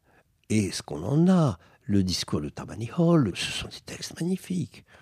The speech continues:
Et il avait une éloquence dans la prestance qui était unique, jusque dans sa gouaille ensuite pour parler. Écoutez, vous vous en souvenez bien. Donc, il y avait le verbe,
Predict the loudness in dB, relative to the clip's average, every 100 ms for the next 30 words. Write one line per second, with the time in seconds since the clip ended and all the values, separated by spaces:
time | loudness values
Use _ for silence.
0 | -10 -2 0 0 -2 -4 -4 4 6 6
1 | 2 -8 -8 -8 -4 -4 -6 -10 -14 -14
2 | -12 -6 2 2 2 -4 -2 0 0 -6
3 | 0 8 12 12 10 10 10 10 6 6
4 | 4 4 2 2 8 10 10 8 4 0
5 | 0 0 0 2 2 2 -8 4 6 8
6 | 8 8 4 -2 -4 -6 -4 -2 -4 -6
7 | -12 -12 -8 -6 0 6 6 6 0 -18
8 | -18 -20 -10 6 8 8 4 4 6 8
9 | 8 6 8 8 10 10 8 6 -4